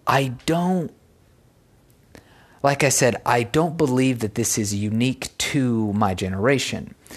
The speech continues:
but I think maybe there's more to it than previous. And I have two kind of theories for that.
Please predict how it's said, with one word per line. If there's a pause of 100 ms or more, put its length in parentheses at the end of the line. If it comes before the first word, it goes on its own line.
(200)
but
I
think
maybe
there's
more (140)
to
it
than
previous. (1120)
And
I
have
two
kind
of
theories
for
that.